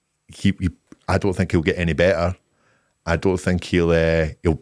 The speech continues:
he'll progress us any further, and I think he knows that it's maybe just coming to this point of, "I'm gonna be part of a squad, uh, rather than be part of the starting eleven."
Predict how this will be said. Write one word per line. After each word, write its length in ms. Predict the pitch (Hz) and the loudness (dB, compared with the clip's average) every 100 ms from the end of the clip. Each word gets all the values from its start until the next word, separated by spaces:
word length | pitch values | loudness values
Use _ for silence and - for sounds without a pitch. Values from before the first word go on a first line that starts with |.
| - | -2
he'll 140 | 90 | -2
progress 420 | - 85 85 82 - | 0 -2 0 -2 -2
us 180 | 87 95 | 0 2
any 220 | 92 90 | 2 0
further, 480 | - 87 82 82 80 | -2 -2 0 0 -2
and 140 | 80 82 | -4 -4
I 40 | |
think 260 | 78 92 - | -2 -6 -4
he 160 | - | 0
knows 400 | 90 87 90 90 | 2 4 4 2
that 120 | 85 - | 0 -4
it's 120 | 78 | -2
maybe 220 | 87 82 | 0 0
just 240 | 82 82 - | 0 -2 0
coming 300 | 85 80 80 | -2 -2 -2
to 160 | 85 | -2
this 140 | 80 - | 0 -2
point 300 | 87 82 80 | 0 0 0
of, 320 | 80 80 - - - - _ _ | 0 0 -2 -16 -20 -20 _ _
"I'm 160 | 90 87 | -2 0
gonna 180 | 85 82 | 2 0
be 80 | 82 | -2
part 260 | 85 80 | -2 -2
of 80 | 80 | -2
a 80 | 78 | -2
squad, 500 | - - 87 92 87 - | -2 0 2 2 0 -4
uh, 100 | 85 80 | -6 -2
rather 260 | 82 80 | -2 0
than 180 | 80 80 | -2 -2
be 140 | 78 80 | -4 -4
part 260 | 82 82 | -4 -4
of 60 | 80 | -4
the 80 | 80 | -4
starting 320 | 87 82 73 | -2 -2 -4
eleven." 360 | 76 92 107 | -2 0 -2